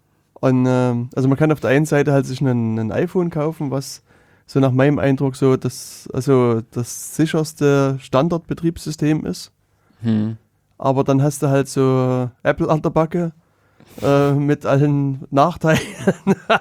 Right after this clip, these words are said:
Speaker 2: Hm.
Speaker 1: Oder du hast halt ein Android, wo du, äh, ich sag mal, also ich hab auch noch hier so ein S drei Mini, was,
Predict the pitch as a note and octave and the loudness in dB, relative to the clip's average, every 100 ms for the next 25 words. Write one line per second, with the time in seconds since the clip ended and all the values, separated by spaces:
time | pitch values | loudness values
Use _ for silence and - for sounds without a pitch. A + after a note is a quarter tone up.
0 | - - - E3+ - - - _ - - | -2 -8 -8 -12 -12 -12 -12 _ -20 -6
1 | A#2 A#2 B2 - _ _ _ _ _ _ | -2 -2 -4 -12 _ _ _ _ _ _
2 | - C#3 C#3+ D3 D#3 D3+ D3+ A2 D#3 - | -2 0 4 2 2 -2 0 -2 -2 -4
3 | - G3 F#3+ C#3+ D3 D3 C#3+ C#3+ C#3+ C#3+ | -4 -6 -6 0 2 4 4 2 -2 0
4 | C#3 C#3 C3+ C3+ B2+ - - - - - | 2 2 0 -2 -4 -8 -12 -14 -16 -10
5 | C#3+ D3 C#3+ C#3 B2+ - G2+ B2 C3 D3 | -2 2 4 4 2 -2 -4 -2 0 0
6 | - C3+ - C#3 C#3 C3 C3+ C3+ C3+ A#2+ | -2 -8 -4 -6 -2 0 0 2 0 2
7 | B2 - B2+ E3+ D#3 F3 F3+ F#3 - - | -2 0 2 4 4 2 0 -2 -8 -20
8 | _ _ _ _ _ _ - C#3 C3+ - | _ _ _ _ _ _ -2 -2 -2 -8
9 | - - - - | -12 -14 -16 -18